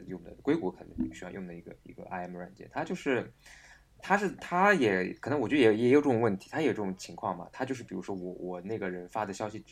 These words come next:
下面，发的那个话下面有，有一个小，有几个，分别有几个小的那个表情，然后呢，它上面会显示它的那个个数，就是说，呃，比如说我想要去发的话，我就可以直接点那个表情，然后我就，那个表情后面的个数就会加一，大概是这样子。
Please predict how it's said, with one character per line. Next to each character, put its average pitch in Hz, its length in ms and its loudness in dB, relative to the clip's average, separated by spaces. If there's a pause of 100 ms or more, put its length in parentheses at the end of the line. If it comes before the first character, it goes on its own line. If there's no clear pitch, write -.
下 131 200 -4
面， 87 240 -6 (920)
发 127 120 0
的 127 60 -2
那 120 60 -8
个 120 60 -6
话 123 160 0
下 123 120 -4
面 107 140 -2
有， 92 80 -4
有 92 140 -4
一 92 40 -6
个 104 60 -8
小， 87 260 -8 (100)
有 110 100 -8
几 104 120 -12
个， 95 100 -12 (140)
分 147 180 -8
别 135 100 0
有 120 60 0
几 117 120 -10
个 127 60 -8
小 85 240 -10
的 82 80 -12
那 104 100 -8
个 107 80 -6
表 92 180 -6
情， - 360 -18 (480)
然 - 100 -4
后 110 120 -4
呢， 107 100 -2
它 104 60 -10
上 127 180 -2
面 113 100 -2
会 120 200 0
显 95 180 -6
示 - 80 -8
它 123 140 -6
的 120 100 -2
那 117 160 -6
个 95 240 -4 (220)
个 - 180 2
数， - 240 -14 (420)
就 113 140 -6
是 101 60 -10
说， 110 300 0 (600)
呃， 92 160 -2
比 - 60 -10
如 104 60 -8
说 120 80 -2
我 113 80 0
想 101 160 0
要 92 80 4
去 92 100 -10
发 98 140 0
的 101 80 0
话， 95 120 -4
我 90 80 -4
就 92 80 -4
可 - 80 -12
以 110 40 -10
直 - 40 -12
接 107 100 -2
点 98 220 -6
那 92 60 -8
个 101 60 -4
表 90 180 -8
情， - 240 -16
然 95 80 -18
后 92 120 -4
我 87 60 -10
就， 95 120 -6
那 92 140 -8
个 104 60 -8
表 90 140 -6
情 95 120 -14
后 120 100 -10
面 104 100 -6
的 98 60 -6
个 117 120 -6
数 98 80 -6
就 95 120 -12
会 98 100 -6
加 95 200 -4
一， 95 240 -6
大 92 140 -12
概 87 60 -14
是 92 100 -18
这 87 100 -16
样 85 140 -14
子。 - 100 -20